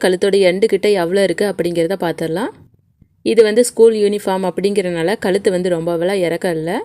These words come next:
இதுல பாருங்க, முன்னாடி கழுத்தும் பின்னாடி கழுத்தும் ஒரே சமமா தான் இருக்கு. அதாவது, அஞ்சு இன்ச்சு தான் வருது நமக்கு கழுத்தோட லென்த்து. ஷோல்டர் கிட்ட டேப் வச்சு கழுத்தோட லென்த் எவ்வளோ இருக்குங்கிறத பார்த்துடலாம். சரி, ஓகே. பின்னாடி கழுத்தும் முன்னாடி கழுத்தும் ஒரே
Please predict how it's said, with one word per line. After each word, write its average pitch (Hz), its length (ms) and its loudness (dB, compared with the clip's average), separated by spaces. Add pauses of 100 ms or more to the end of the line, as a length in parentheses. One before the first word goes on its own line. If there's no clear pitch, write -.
(760)
இதுல 226 220 4
பாருங்க, 190 400 0
முன்னாடி 208 320 2
கழுத்தும் 202 380 0
பின்னாடி 202 360 2
கழுத்தும் 180 340 0
ஒரே 190 160 4 (100)
சமமா 180 380 -4
தான் 185 240 -2
இருக்கு. 165 240 -2 (720)
அதாவது, 196 340 2
அஞ்சு 190 360 -2
இன்ச்சு 196 200 -2
தான் 196 200 -2
வருது 170 220 -2
நமக்கு 170 340 -4 (100)
கழுத்தோட 170 360 0 (100)
லென்த்து. 151 300 -4 (800)
ஷோல்டர் 233 440 4
கிட்ட 202 220 0
டேப் 175 240 2
வச்சு 165 240 -2
கழுத்தோட 185 400 0
லென்த் 165 260 0
எவ்வளோ 160 200 0
இருக்குங்கிறத 160 460 -4 (100)
பார்த்துடலாம். 175 460 -4 (1200)
சரி, 202 260 6
ஓகே. 190 200 4 (120)
பின்னாடி 214 320 4
கழுத்தும் 208 300 4
முன்னாடி 202 280 0
கழுத்தும் 196 340 2
ஒரே 190 120 2